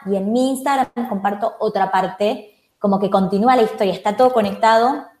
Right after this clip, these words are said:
y a las chicas les encanta porque yo sé que mi audiencia tiene ese sueño de tener su marca de moda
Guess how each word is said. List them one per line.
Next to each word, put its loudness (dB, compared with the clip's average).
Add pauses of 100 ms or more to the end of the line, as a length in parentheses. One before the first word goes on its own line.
(600)
y 0
a 2
las -6
chicas -4
les -8
encanta -4
porque -6 (340)
yo -6
sé -2
que 4
mi 2
audiencia 0
tiene 0
ese -4
sueño -2
de -4
tener -4
su -8
marca 0
de 2
moda -2